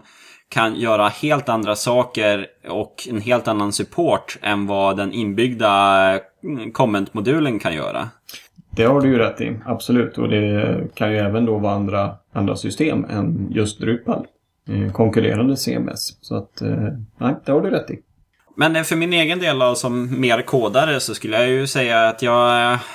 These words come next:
Speaker 1: jag har nog lite svårt att lägga min tid på andra saker just nu. Ehm, men jag tycker ändå bra att ägna lite tid, att inte vara rädd för att titta på andra språk, att kunna,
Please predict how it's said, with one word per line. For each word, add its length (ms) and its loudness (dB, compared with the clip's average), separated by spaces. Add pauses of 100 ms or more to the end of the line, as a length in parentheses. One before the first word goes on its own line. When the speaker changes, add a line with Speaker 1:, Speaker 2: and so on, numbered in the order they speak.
(180)
Speaker 1:
jag 80 -2
har 180 0
nog 140 2
lite 240 0
svårt 540 0
att 100 0
lägga 320 2
min 180 0
tid 400 0
på 140 -6
andra 380 -2
saker 520 0
just 560 -4
nu. 320 0 (640)
Ehm, 840 2 (280)
men 400 2 (920)
jag 300 -2
tycker 340 0
ändå 260 2
bra 400 2
att 120 -4
ägna 400 0
lite 220 0
tid, 300 0
att 140 -4
inte 180 -2
vara 260 0
rädd 220 0
för 240 0
att 180 2
titta 420 -6
på 120 0
andra 280 2
språk, 520 -4
att 240 -2
kunna, 440 -2